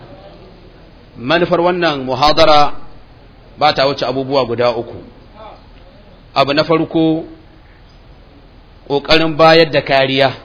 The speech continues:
ga manzon Allah sallallahu ta'ala alaihi wa alihi wa sallam. Abu na biyu, ƙoƙarin bayyana matsayi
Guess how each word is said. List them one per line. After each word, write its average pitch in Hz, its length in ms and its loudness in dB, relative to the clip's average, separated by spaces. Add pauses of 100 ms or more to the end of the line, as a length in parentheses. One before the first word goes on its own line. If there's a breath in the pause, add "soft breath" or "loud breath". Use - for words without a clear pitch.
(1600)
ga 127 120 -4
manzon 135 340 -2
Allah 143 640 2
sallallahu 135 580 2
ta'ala 135 540 4
alaihi 123 320 2
wa 120 160 -2
alihi 117 240 0
wa 104 120 -6
sallam. 80 340 -10 (1200)
Abu 135 220 0
na 160 140 2
biyu, 165 400 2 (560)
ƙoƙarin 151 360 -2
bayyana 151 380 -2
matsayi 143 560 -2